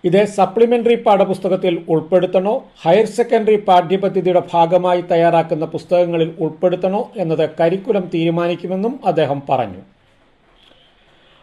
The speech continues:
അടുത്ത മാസമാണ് ഹയർ സെക്കൻഡറി പാഠ്യപദ്ധതി പരിഷ്കരണ നടപടികൾ സംസ്ഥാനത്ത് ആരംഭിക്കുക. ഓരോ രാഷ്ട്രീയക്കാരുടെയും താൽപ്പര്യത്തിനനുസരിച്ച്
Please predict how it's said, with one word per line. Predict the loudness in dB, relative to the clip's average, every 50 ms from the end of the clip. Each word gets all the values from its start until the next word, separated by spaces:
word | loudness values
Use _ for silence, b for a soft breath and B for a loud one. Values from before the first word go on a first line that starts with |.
| b _ 2
അടുത്ത | 2 2 4 4 2 2
മാസമാണ് | 4 4 2 0 0 -2 0 0 0 0 0 0
ഹയർ | 0 2 2 2 2
സെക്കൻഡറി | 0 -2 -6 -4 -2 -2 -2 -2 -4
പാഠ്യപദ്ധതി | -2 0 2 2 2 2 0 0 0 0 -2 -2 -4 -4 -2
പരിഷ്കരണ | -2 -2 -2 -2 -4 -2 -2 -2 -2 -2 -2
നടപടികൾ | -4 -4 -4 -2 -2 -2 -2 0 0 0
സംസ്ഥാനത്ത് | -2 -2 -4 -4 -4 -2 0 0 0 2 0 -2 -2 -2 -4 -4 -4 -4
ആരംഭിക്കുക. | -2 0 0 0 -2 -4 -6 -8 -10 -12 -12 -12 -14 -16 -18 _ _ _ _ _ _ _ b b b b b b b b b b b b b b
ഓരോ | 4 6 6 6 6 6 4 4 2 2
രാഷ്ട്രീയക്കാരുടെയും | 2 2 2 2 -2 -2 -2 -2 2 2 4 4 4 4 2 2 2 0 0 0 2
താൽപ്പര്യത്തിനനുസരിച്ച് | 2 2 2 2 0 0 2 2 0 0 -2 -4 -4 -4 -4 -4 -4 -4 -4 -2 -2 -2 -2